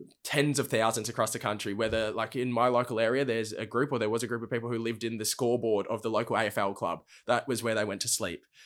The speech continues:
Um, and, like, so then that's called primary homelessness. Secondary homelessness is you're living in place to place. You don't have permanent accommodation.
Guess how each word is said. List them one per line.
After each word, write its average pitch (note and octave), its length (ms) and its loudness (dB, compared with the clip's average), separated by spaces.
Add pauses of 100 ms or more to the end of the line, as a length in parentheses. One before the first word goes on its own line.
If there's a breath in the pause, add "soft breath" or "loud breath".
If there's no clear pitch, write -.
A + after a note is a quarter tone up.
(260 loud breath)
Um, G2+ 380 2
and, A#2+ 240 2
like, B2 220 0
so - 340 0
then A#2+ 320 0
that's C#3 220 0
called D#3 160 2
primary G#2 340 0
homelessness. A#2 640 -4
Secondary C#3+ 540 2
homelessness A#2+ 640 0
is A2+ 260 -2
you're A#2 100 0
living A2+ 380 -2
in G#2+ 360 -6
place G#2+ 340 0
to - 100 -6
place. F2+ 340 -4
You B2 60 -4
don't G#2+ 180 2
have G#2+ 240 0
permanent G2+ 240 -4
accommodation. F2+ 680 -6